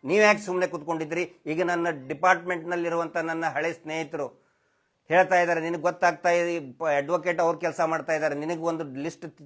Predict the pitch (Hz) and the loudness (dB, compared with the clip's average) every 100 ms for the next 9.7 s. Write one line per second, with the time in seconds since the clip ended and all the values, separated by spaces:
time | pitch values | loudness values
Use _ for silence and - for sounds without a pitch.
0 | _ 147 _ 151 170 160 151 139 151 160 | _ -20 _ -2 0 2 -2 -8 -6 -4
1 | 156 156 147 143 165 165 151 165 156 156 | 0 0 0 4 4 4 -4 0 0 0
2 | - 147 139 _ 135 123 143 139 127 123 | -4 -10 -10 _ -10 -4 -4 -2 -4 -6
3 | 135 - _ 139 170 - 151 151 143 135 | -10 -12 _ -2 -2 0 -2 0 0 0
4 | 117 - - 135 131 139 147 147 127 143 | -2 -8 -8 -6 -4 -4 0 0 2 -2
5 | 139 127 - - 135 156 156 139 143 143 | -2 -6 -14 -8 -4 2 2 4 2 2
6 | 143 131 - 127 107 - _ _ _ _ | -2 -6 -8 -8 -10 -18 _ _ _ _
7 | _ _ _ _ _ 131 185 190 202 185 | _ _ _ _ _ 0 0 2 0 -2
8 | - 214 240 - - _ _ _ _ 131 | 2 4 4 0 -12 _ _ _ _ 0
9 | 185 180 202 190 165 185 | 0 2 4 4 6 6